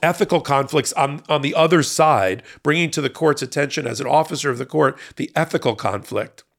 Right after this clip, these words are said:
None. This is just political show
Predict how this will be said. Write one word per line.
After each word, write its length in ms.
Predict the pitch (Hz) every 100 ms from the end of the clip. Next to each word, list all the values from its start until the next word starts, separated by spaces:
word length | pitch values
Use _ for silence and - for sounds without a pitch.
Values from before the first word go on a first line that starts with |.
| _ _ _ _ _ _ _ _ 165
None. 360 | 196 170 92 _ _ - - -
This 160 | 202
is 100 | 220
just 400 | - 165 156 - _ _
political 880 | - 131 135 156 160 165 151 147 _
show 640 | - - 143 127 123 120